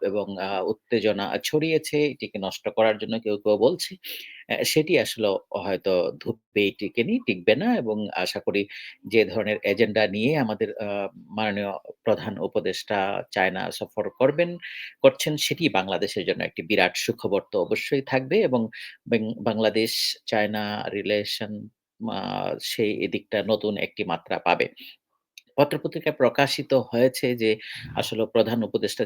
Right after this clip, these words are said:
চেয়েছিলেন যে উনি আস-, চায়না সফর আগে ভারতের সফরটি হোক। কিন্তু সেটি যে কারণেই হোক সেটি হয়নি। Even বিমস্টেকে যে, অ্যা,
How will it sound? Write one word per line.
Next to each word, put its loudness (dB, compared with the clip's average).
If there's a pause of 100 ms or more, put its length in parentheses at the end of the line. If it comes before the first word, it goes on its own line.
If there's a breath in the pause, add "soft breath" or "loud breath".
চেয়েছিলেন 2
যে -2
উনি -2
আস-, -4 (100)
চায়না 2
সফর -6
আগে 2 (420)
ভারতের -2
সফরটি -6
হোক। -2 (460 loud breath)
কিন্তু 2
সেটি 0
যে 2 (140)
কারণেই 2
হোক -4
সেটি -4
হয়নি। 0
Even 2 (140)
বিমস্টেকে 2
যে, 4 (320 loud breath)
অ্যা, -2